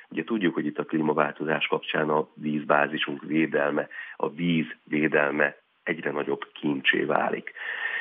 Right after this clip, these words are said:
Így az erdei vizes élőhelyekre a Pilisi Parkerdő most már kétezer-nyolc óta folyamatosan figyelmet fordít és folyamatosan fejleszt.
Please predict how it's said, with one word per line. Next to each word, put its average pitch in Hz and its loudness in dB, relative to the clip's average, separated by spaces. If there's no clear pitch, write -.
Így 87 4
az 90 4
erdei 113 4
vizes 90 0
élőhelyekre 80 2
a - -4
Pilisi 82 2
Parkerdő 78 2
most 73 -4
már 78 -2
kétezer-nyolc 78 0
óta 80 2
folyamatosan 76 0
figyelmet 78 2
fordít 78 -2
és 78 -2
folyamatosan 76 0
fejleszt. 82 2